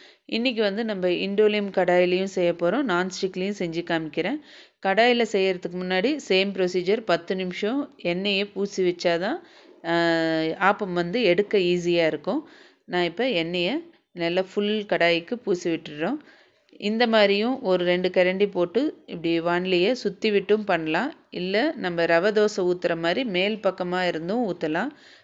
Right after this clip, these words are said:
கடாயில பண்றது தான் ரொம்ப கிறிஸ்பியா சூப்பரா இருக்கும். நம்ம நான்ஸ்டிக்ல பண்ணோம்னா ரொம்ப சாஃப்டா கேரளா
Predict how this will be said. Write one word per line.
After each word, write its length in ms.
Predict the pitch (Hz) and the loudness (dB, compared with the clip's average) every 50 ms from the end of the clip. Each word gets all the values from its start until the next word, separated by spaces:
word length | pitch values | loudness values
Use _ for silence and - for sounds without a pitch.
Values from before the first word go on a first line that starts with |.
| _ - 165 | _ 0 2
கடாயில 360 | 160 180 202 220 220 220 208 - 196 | 4 6 6 6 6 4 4 4 2
பண்றது 320 | 175 165 170 175 170 165 175 220 | 0 2 4 4 4 4 2 0
தான் 120 | 247 214 165 | 0 0 -2
ரொம்ப 160 | 170 180 214 214 - | -2 -2 -4 -4 -2
கிறிஸ்பியா 480 | 196 208 208 208 - - - 220 220 214 220 - | -2 -2 -2 -2 -4 -4 2 2 2 2 2 0
சூப்பரா 320 | 196 180 175 180 170 170 165 151 | -4 -4 0 2 2 4 4 2
இருக்கும். 300 | 147 143 - 180 254 311 - - - - - - - _ _ _ _ - | 0 -2 -4 -4 -4 -4 -6 -10 -20 -20 -20 -20 -20 _ _ _ _ -8
நம்ம 140 | - 190 202 196 | -6 -4 0 0
நான்ஸ்டிக்ல 520 | 202 220 254 254 - - 262 254 - 208 190 185 | 2 2 0 -2 -2 -2 -2 -2 2 2 2 2
பண்ணோம்னா 400 | 190 190 180 180 180 185 196 254 294 262 | 2 -2 -2 -2 -4 -2 -2 -2 0 0
ரொம்ப 180 | 214 202 220 233 233 - | 0 0 0 0 2 2
சாஃப்டா 400 | 208 190 196 196 - - 233 302 359 359 - - | 2 2 2 0 -2 -2 -2 -2 -2 -2 -6 0
கேரளா 300 | - 196 190 190 185 185 | 4 4 4 4 4 2